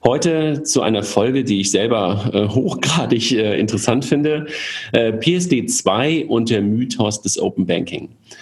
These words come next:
Wir sind mittlerweile, äh, in Mitte Juli des Jahres zweitausendneunzehn angekommen und das, was alle unter Open Banking, äh, bezeichnen und ganz oft mit der P S D zwei verbinden, rückt gerade terminlich immer näher.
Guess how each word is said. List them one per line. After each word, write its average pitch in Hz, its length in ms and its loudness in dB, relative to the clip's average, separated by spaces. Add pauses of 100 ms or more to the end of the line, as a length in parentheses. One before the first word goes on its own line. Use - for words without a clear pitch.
(140)
Wir 120 80 4
sind 160 180 0
mittlerweile, 123 880 0
äh, 107 300 2
in 107 200 2
Mitte 120 260 0
Juli 147 640 0
des 120 160 -2
Jahres 110 280 0
zweitausendneunzehn 113 840 0
angekommen 104 680 0
und 107 520 -2 (400)
das, 117 200 0
was 110 160 0
alle 117 220 0
unter 110 280 -2
Open 110 220 0
Banking, 113 540 0
äh, 104 220 0
bezeichnen 110 540 -2
und 104 200 -2
ganz 107 180 0
oft 104 160 -2
mit - 100 -4
der 110 80 2
P - 120 0
S 101 80 -2
D 101 100 -2
zwei 107 220 0
verbinden, 110 460 0
rückt 127 360 -2
gerade 110 500 0 (300)
terminlich 123 720 0
immer 104 220 2
näher. 131 480 0